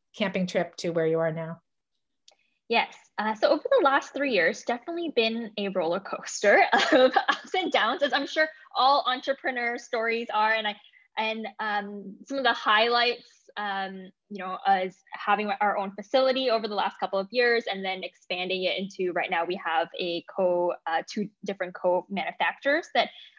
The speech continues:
Speaker 2: um, have our products. So being able to scale that has definitely been a journey of, like, working at first, like, from my own home kitchen when we were testing recipes. And then at one point in time, you mentioned Brianne, uh, that was when she already had Nada open. And so we were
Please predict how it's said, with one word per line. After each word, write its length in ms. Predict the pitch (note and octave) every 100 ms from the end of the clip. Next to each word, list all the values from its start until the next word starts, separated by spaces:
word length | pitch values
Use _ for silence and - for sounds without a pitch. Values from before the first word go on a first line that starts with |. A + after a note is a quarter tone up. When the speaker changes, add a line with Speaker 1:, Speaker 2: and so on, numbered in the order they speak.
| _ F#3+
Speaker 2:
um, 280 | F3+ F3+ F#3+
have 180 | F3+
our 80 | F#3+
products. 480 | - G#3 B3 - -
So 200 | G#3 F#3+ G3 _ _ _ _ _ -
being 140 | B3
able 200 | B3 B3
to 160 | B3 A#3
scale 460 | - - G#3+ G#3
that 160 | A3 B3
has 160 | B3 G3+
definitely 340 | G#3 G#3+ G#3
been 320 | G3+ G3 G3 G3
a 140 | F#3+
journey 420 | G3 G3+ F#3 F3+ E3+
of, 160 | E3+
like, 180 | E3+ -
working 600 | F3 F#3+ - G3 F#3+ G3 G3+
at 100 | G3
first, 200 | A3 G#3
like, 140 | F#3+ - - -
from 120 | G#3
my 120 | G3
own 120 | A3
home 300 | G#3+ - G3+
kitchen 340 | G3+ C#4+ - D4
when 120 | C#4
we 40 |
were 100 | G#3+
testing 380 | G#3 G3+ - G3
recipes. 600 | G3 G#3 A3+ A#3 G#3+ A3
And 100 | G#3+
then 80 | A#3
at 80 | A3
one 160 | A3+
point 300 | G#3 - A3
in 80 | G3+
time, 260 | - G3 F#3+
you 60 |
mentioned 300 | F#3+ - G3+
Brianne, 440 | G3 F#3 F#3 F#3 F#3+ _ _ E3+
uh, 120 | F3+
that 100 | G3
was 140 | G#3+
when 240 | G3+ G3+ G3+
she 180 | G#3
already 220 | G3 F#3 G#3
had 160 | F3+ G3
Nada 420 | G3+ G3+ G3 F#3+
open. 400 | G3+ - G#3 G3+
And 160 | F3+ F#3
so 160 | G3+ F3+
we 60 |
were 160 | F3+